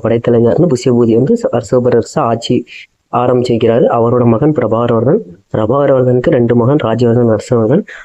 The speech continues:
ஒரு மகள் ராஜஸ்ரீ. ராஜவர்தன் ஆட்சியில இருக்கும்போது ராஜஸ்ரீயை மணம் முடிச்சு வைக்காரு, கண்ணோசி அரசருக்கு மணம் முடிச்சு வைக்காரு. அவங்க ரெண்டு பேருக்கும் போர்ல, க-, சசாங்கருக்கும் கண்ணோசி அரசருக்கும் போர்ல கண்ணோசி அரசர் இறந்ததுனால, ராஜஸ்ரீயை கடத்திட்டு போறதுனால ராஜ்யவர்தன்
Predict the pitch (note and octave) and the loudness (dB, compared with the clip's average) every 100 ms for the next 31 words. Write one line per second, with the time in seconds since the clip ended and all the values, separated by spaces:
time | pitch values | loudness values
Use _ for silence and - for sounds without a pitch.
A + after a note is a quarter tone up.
0 | - B2 A#2+ A2 A#2+ B2 G#2+ G#2+ - A2 | -4 0 2 2 2 0 0 -2 -2 -6
1 | - - A2+ A#2+ C#3+ C#3+ B2 A#2 A#2 C3 | -6 -6 -4 0 2 2 2 0 0 0
2 | B2+ B2 C3+ C3 A#2+ A#2 B2 A#2+ A2+ A#2 | 0 2 0 0 -2 0 0 2 2 2
3 | A#2+ A#2 A#2 A2 A2+ G#3+ - - - - | 0 0 0 0 2 2 -2 -8 -18 -6
4 | A#2 C3 C3 B2 A#2 B2 B2 A2+ A#2 A2+ | -2 0 0 0 0 0 0 2 2 0
5 | A#2 A#2 A3+ A#2+ C3+ C#3 C3 C3+ C3+ D3 | 0 0 0 0 0 2 2 2 0 0
6 | B2 B2 C3+ D3 C#4 C4+ _ _ - A2+ | 0 0 0 0 0 -2 _ _ -8 -6
7 | - A2 D3 D#3 D3+ F3 C3 C3 C3+ C3+ | -4 -4 0 2 2 2 2 0 0 -2
8 | A#2+ A#2+ B2 A2+ A#2 A#2+ A#3 - C3+ D3+ | 0 0 0 0 0 0 0 0 0 0
9 | C#3+ C3 - A#2+ A2 B2 B2+ A2+ G#2+ A2 | 0 0 0 0 2 0 0 0 0 0
10 | B3+ - - - A2 G#2+ C#3+ D3 C#3+ A#2+ | -2 -4 -14 -10 -4 0 0 0 0 0
11 | A#2+ C#3+ C3+ B2 A#2 F#3+ A#2+ C3 C#3 C3+ | 0 0 0 0 2 0 0 0 2 2
12 | B2+ C3+ | 2 0